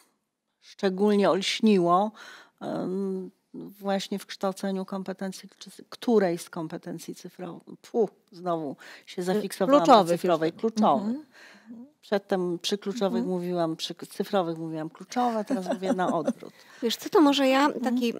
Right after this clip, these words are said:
Speaker 3: przykład i tutaj Ciechanów pozdrawiam bardzo serdecznie.
Speaker 2: <laughs>
Speaker 3: Tak, e, ponieważ to jest moje doświadczenia, e, z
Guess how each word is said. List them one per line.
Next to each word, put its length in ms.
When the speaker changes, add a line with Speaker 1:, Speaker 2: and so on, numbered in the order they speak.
Speaker 3:
przykład 500
i 80
tutaj 400
Ciechanów 520
pozdrawiam 520
bardzo 280
serdecznie. 760
Speaker 2:
<laughs> 100
Speaker 3:
Tak, 360
e, 380
ponieważ 340
to 80
jest 140
moje 160
doświadczenia, 840
e, 360
z 120